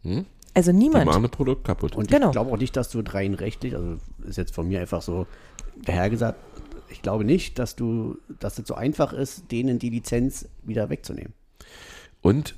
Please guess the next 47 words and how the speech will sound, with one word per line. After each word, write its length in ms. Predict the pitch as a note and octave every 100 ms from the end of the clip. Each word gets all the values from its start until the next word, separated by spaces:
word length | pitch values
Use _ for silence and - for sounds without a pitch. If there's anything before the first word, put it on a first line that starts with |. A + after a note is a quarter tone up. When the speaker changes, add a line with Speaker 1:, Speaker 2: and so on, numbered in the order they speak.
| -
Speaker 3:
Ich 40 |
glaube, 200 | - A2+
Speaker 1:
und 40 | F#2+
du 40 |
Speaker 3:
dass, 60 | G#2
Speaker 1:
hast, 60 | G#2+
Speaker 3:
dass 120 | B2+
du 60 | C3
da 40 |
Speaker 1:
du 60 | G2+
Speaker 3:
keine 120 | F#2+
Speaker 1:
hast, 80 | -
Speaker 3:
rechtliche 300 | C#3 D3+ C3+
Speaker 1:
du 40 | A#2+
Speaker 3:
Grundlage 280 | D#3+ D#2+ F#2
Speaker 1:
hast 120 | G2+
Speaker 3:
für 80 | -
hast. 140 | F2
Speaker 1:
Tatsache 180 | G2 G#2
ein 120 | G2+
wirtschaftliches 600 | F2 - C3 - A#2+ A#2
Problem. 420 | B2 A2 F#2 A2 E3 - - - - -
Äh, 400 | F2 F2+ F2 E2+
das 140 | E2+
ist 200 | E2 -
irgendwann 400 | - G2 F#2+ F#2
in 220 | C2 E2 E2
den 500 | D#2+ D#2+ D2+ C#2+ C#2 - - - -
zehner 380 | - F#2+ B2 A2+
Jahren 380 | F#2 F#2+ A#2+ A#2
bekannt 360 | G2+ F#2+ A#2
geworden, 520 | A2+ F#2 D#2+ F#2 D3 E3+ - - - - -
dass 220 | F2+ F2+
V 340 | - F#2+ D#2+ D2+
W 260 | D2+ B2 F#3+ - _ -
gesagt 420 | E2 D2+ D#2 -
hat 140 | A2+ -
zu 160 | -
Zulieferern, 840 | C#2+ - G#2 C3 - A2 A2 G2+ A2+
wenn 100 | E2+
du 80 | F2+
nicht 180 | F#2 -
bei 100 | -
uns 220 | - -
im 120 | D#2+
Stadion 420 | F#2 D2 F2 E2+ D#2
wirbst, 500 | A2+ - - -